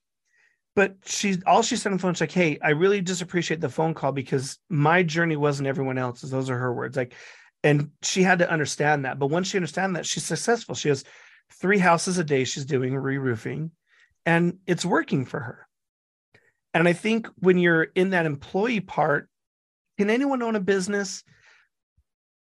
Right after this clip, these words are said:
I want to say yes, but I believe it not to be true.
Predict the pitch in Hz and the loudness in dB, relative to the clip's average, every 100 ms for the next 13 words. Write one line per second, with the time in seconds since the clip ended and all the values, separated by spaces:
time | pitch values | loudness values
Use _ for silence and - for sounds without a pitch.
0 | _ _ _ 196 214 233 233 - 196 165 | _ _ _ 2 4 2 2 2 2 4
1 | 156 156 - 147 143 143 156 147 139 147 | 2 0 -2 0 0 -2 -4 -2 -4 -4
2 | 151 135 127 143 135 151 | -4 -6 -4 -2 0 0